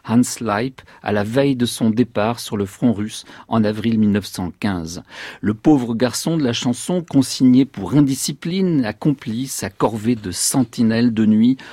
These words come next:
en faisant les cent pas devant la porte de sa caserne au lieu d'aller retrouver la jeune fille dont il est amoureux.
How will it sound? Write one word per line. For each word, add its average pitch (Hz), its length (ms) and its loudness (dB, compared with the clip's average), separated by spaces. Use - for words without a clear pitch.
en 104 100 -4
faisant 107 400 -4
les 104 140 0
cent 107 260 -4
pas 101 260 -4
devant 104 340 -4
la 92 100 -2
porte 110 320 -4
de 104 100 -8
sa 98 220 -8
caserne 92 480 -4
au 95 40 -4
lieu 98 220 -4
d'aller 95 300 -2
retrouver 113 640 -2
la 110 120 0
jeune 101 220 -2
fille 104 240 -8
dont 98 160 -4
il 90 180 -8
est 101 160 -4
amoureux. 90 380 -2